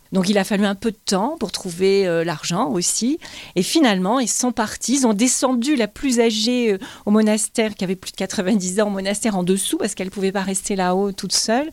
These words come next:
Et puis, elles sont parties, euh, et le film raconte, euh, tout cela. Mais c'est une femme, euh, vraiment, elle est jeune, hein, euh, Caroline, extrêmement, euh, passionnante, euh,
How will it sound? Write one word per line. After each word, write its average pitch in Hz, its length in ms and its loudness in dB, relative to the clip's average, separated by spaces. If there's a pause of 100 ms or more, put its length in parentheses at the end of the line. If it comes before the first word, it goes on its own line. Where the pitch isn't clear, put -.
(640)
Et 202 140 2
puis, - 180 0
elles 254 80 4
sont 214 220 0
parties, 208 720 -2
euh, 175 80 -6 (240)
et 175 40 0
le 170 100 0
film 233 300 2
raconte, 190 580 -4
euh, 180 140 -2
tout 185 120 -8
cela. 170 280 -8 (280)
Mais 190 80 2
c'est 220 240 0
une 220 80 4
femme, 254 300 0
euh, - 120 -4 (320)
vraiment, 240 380 0 (320)
elle 156 120 -4
est 151 140 -2
jeune, 208 280 0
hein, 175 300 -4
euh, 170 40 -8
Caroline, 175 420 -6
extrêmement, 208 1000 0
euh, 170 120 -6 (300)
passionnante, 202 800 -2
euh, 170 160 -4